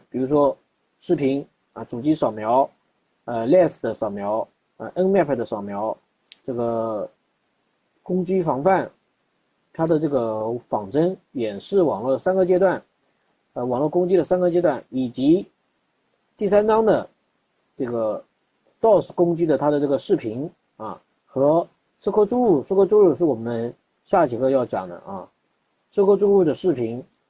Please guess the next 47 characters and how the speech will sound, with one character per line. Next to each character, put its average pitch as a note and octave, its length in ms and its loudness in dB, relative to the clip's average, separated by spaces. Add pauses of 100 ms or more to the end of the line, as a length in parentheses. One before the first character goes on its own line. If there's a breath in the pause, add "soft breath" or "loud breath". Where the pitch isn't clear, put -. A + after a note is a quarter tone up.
(360)
以 B2+ 120 -6
及 D3 160 0
这 F3+ 100 4
个 C#3 360 4
dos G3+ 320 2
攻 F#3 200 0
击 F#3 80 -2
的 E3 100 0
视 D3+ 160 -4
频 A#2+ 160 -4
都 G#3 200 2
放 G3 180 0
在 D#3 100 -2
里 B2 120 -6
面 G2 180 -12
的 F#2 80 -14
啊， F#2 260 -14 (640)
所 G3 100 4
以 G#3+ 60 8
我 F#3 140 8
们 D#3 160 0
的 D#3 300 2 (280)
课 A#3 220 2
后 G3 100 6
的 D#3+ 140 4
学 E3+ 140 2
习 F3+ 80 4
任 E3+ 220 4
务 C3 120 -2
其 D#3 160 -6
实 D#3+ 160 -4
还 A#2+ 200 -6
是， C3+ 380 -2 (600)
呃， G#2 280 -12
很 G#2+ 200 -12
重 D#3 180 0
的 A#2+ 120 -6 (100)
啊。 E2 180 -16 (880)
今 G#3+ 160 -4
天 A3+ 160 6
有 F3+ 140 6
几 E3 120 -6
个 B2 140 0
任 D#3+ 160 4
务： A2+ 100 -4
第 G#3 140 -14
一， G3 260 -4